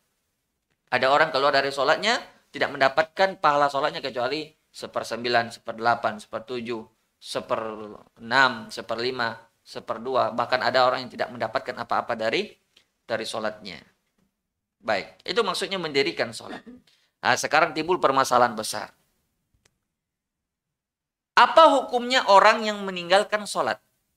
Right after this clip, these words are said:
Apa hukumnya orang yang meninggalkan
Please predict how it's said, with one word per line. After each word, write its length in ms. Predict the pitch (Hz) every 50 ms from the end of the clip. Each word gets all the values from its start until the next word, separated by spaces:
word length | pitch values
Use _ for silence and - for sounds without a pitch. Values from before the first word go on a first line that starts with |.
| _ _ _ _ _ _ _ _ _ _ _ _ _ _ _ _ _ _ _ _ _ _ _ _ _ _ _ _ _ _ _ _ _ _ _ _ _ _ _ _ _ _ _ _ _ _ _ _ _ _ _ _ _ _ _ _ _ _ _ _ _ _
Apa 320 | - - - - 165 147 139
hukumnya 320 | - 135 127 139 147 139
orang 180 | 135 143 160 151
yang 180 | 143 156 185 220 - - _ _ _ _ _ _ _ _ _ _ _ _ _ _ _ _ _ _ _ _ _ _ _ 123
meninggalkan 880 | 131 139 143 143 143 143 131 135 147 160 - - 190 220 247 - -